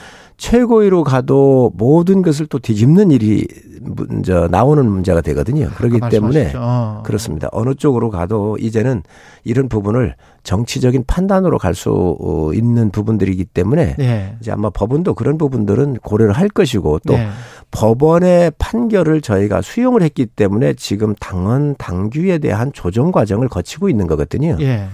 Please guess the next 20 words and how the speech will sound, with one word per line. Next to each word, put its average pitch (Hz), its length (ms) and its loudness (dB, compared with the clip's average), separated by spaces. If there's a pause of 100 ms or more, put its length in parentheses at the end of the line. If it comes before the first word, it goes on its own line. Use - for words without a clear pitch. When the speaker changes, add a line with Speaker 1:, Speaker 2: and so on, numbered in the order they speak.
(260)
Speaker 1:
그래서 170 300 0 (380)
법원의 156 340 2
판단에 226 480 0
대해서 139 340 0
저희가 110 520 0
그 - 200 -2
부분에 208 380 0
대해서 127 260 0
받아들여서 101 920 -2 (120)
Speaker 2:
음. 113 400 -8
Speaker 1:
또 82 240 -2
그런 123 280 -2
절차상의 127 640 -4
하자를 165 460 0
웃기 131 320 -4
위해서 143 340 2
가는 87 280 -4
겁니다. 69 440 -8
만약에 120 540 0
Speaker 2:
음. 175 60 -2